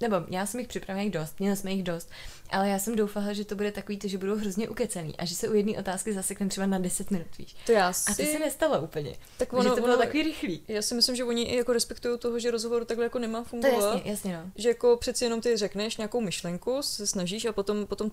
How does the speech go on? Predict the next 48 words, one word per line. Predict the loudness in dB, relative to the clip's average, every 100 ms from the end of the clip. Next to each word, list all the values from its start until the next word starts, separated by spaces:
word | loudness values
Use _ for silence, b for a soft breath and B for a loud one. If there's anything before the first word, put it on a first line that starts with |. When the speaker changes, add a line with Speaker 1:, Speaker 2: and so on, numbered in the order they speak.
| -2
Speaker 2:
čekáš, | -2 0 4 4 2 2
eh, | 4 4 2
kam | 2 4
dál | 4 4
tě | 4
jako | 0 0
chce | -4 -2 2
Speaker 1:
Ten |
Speaker 2:
navést. | 2 4 4
Speaker 1:
moderátor | 2 2 -2 -2
navést. | -4 -6 -12 B B B B
To | 6
určitě | 6 2 -2
to | -4
bylo, | -2 -2 -4
to | -4
bylo | 0
jako | 2 2
super. | 0 0 -6 -8 B B
Ale | 2 4
já | 4
někdy | 2 0 -4
v |
půlce, | -6 -2 -2 -2
my | -4
jsme | -4
tam | -4 -2
měli | -2 -2
hodiny | -2 -2 -2 -2
a | -2
já | -2
někdy | -2 -4
v | -6
půlce | -6 -8 -8 -8 -6 -6 -8 B B B B
jsem | -8 -4 -2
zjistila, | -4 0 0 2
že | 0 0 2 0 -4 -12 -6
nám | 0 2 2
už |
těch | 4
Speaker 2:
Docházíme, | 6 6 8
no. | 8 8
Speaker 1:
otázek | 6 6 6 4
tolik | 4 6 6 8
nezbývá. | 8 8 6 8 12
Speaker 2:
Já |
jsem | 12 12
tam, | 10 8